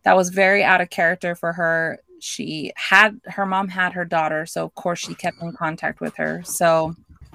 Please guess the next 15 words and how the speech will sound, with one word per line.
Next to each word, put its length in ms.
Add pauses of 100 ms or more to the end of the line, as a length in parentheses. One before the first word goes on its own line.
(180)
um, 480 (320)
very 140
sad, 400
but 160
they 120
were 160 (140)
not 200
found 480 (540)
for 140
months. 340
And 140
I 80
don't 200
know 200
if 160